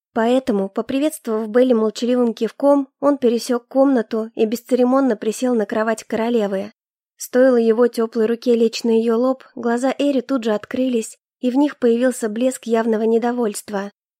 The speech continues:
"Привет, сестренка", сказал Артур, не убирая ладонь. "Неважно выглядишь". "Устала",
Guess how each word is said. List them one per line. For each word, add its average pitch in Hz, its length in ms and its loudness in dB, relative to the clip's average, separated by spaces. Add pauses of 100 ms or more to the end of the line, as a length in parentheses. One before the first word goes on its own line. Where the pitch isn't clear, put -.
(140)
"Привет, 208 380 0
сестренка", 233 720 -2 (140)
сказал 233 480 0
Артур, 262 340 -2
не 220 120 4
убирая 220 400 0
ладонь. 220 460 -2 (340)
"Неважно 220 520 -2
выглядишь". 208 580 -4 (320)
"Устала", 214 800 -6